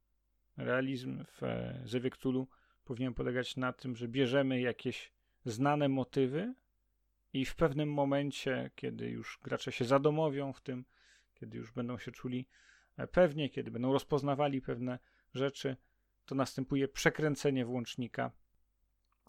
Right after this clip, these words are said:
i przychodzi nadnaturalna groza, której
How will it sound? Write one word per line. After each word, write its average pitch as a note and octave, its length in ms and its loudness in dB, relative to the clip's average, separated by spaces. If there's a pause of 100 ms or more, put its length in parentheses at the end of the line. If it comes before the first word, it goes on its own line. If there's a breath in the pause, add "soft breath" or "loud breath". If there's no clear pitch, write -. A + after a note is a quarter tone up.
i C3+ 60 -2
przychodzi A2 600 -2 (520)
nadnaturalna A2+ 640 0
groza, G#2+ 420 -2 (460)
której A#2+ 500 0